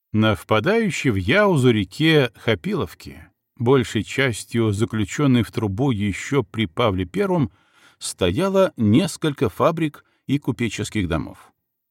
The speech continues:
Наиболее значительными предпринимателями здесь были купцы-старобрядцы Носовы из Преображенской общины. Их фабрика выпускала ткани, сукна и драдыдамовые платки,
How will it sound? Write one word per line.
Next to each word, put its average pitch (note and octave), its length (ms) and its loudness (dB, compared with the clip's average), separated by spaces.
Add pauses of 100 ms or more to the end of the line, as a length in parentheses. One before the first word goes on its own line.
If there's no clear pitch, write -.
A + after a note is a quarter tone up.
(400)
Наиболее A#2 640 2
значительными A#2+ 800 0
предпринимателями C#3 960 -2
здесь A#2 340 -4
были E3+ 300 -2
купцы-старобрядцы A#2+ 1500 -4
Носовы F#2+ 720 -2 (360)
из A#2 200 -4
Преображенской G2 840 -2
общины. - 600 -10 (1080)
Их G3+ 380 0
фабрика F3 500 0
выпускала A#2+ 680 0
ткани, C#3 720 0
сукна C3+ 600 -2
и C#3 320 -2
драдыдамовые C3 840 0
платки, - 600 -10